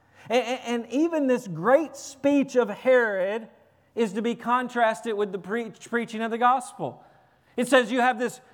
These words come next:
great oration by this great king, but over here you have little poor fishermen talking about Jesus of Nazareth,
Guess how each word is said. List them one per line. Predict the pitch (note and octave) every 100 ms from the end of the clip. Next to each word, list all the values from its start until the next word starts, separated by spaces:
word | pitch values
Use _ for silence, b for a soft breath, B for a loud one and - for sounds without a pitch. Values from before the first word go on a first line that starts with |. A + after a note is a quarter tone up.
| b
great | E3 G#3 C#4 D4
oration | C#4 B3+ B3 B3+ - A#3 F3
by | G3
this | G#3 F#3+
great | E3+ G#3+ A#3+ -
king, | - A#3 A3 E3+ A#2 - b b b b _ -
but | F3
over | G#3 G#3+
here | G3+ A#3
you | A3 G3+
have | F#3 F3
little | F3 G#3
poor | F3 G3 G#3
fishermen | G#3 G#3 G3 F3 D#3+ D#3+ b b b b
talking | - F3 F3 F3+
about | F3 D#3+
Jesus | C3+ E3 F#3 F3+ D#3
of | D#3+
Nazareth, | E3+ F3+ F3+ D3+ C#3 C#3